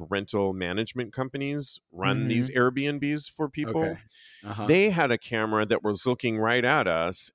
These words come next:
Speaker 1: and we knew they were because even when we s-, turned down the noise and calmed down,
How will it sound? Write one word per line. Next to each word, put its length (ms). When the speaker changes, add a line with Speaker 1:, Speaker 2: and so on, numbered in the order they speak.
Speaker 1:
and 480
we 200
knew 400
they 180
were 340
because 560
even 260
when 140
we 120
s-, 280
turned 280
down 240
the 80
noise 640
and 140
calmed 380
down, 500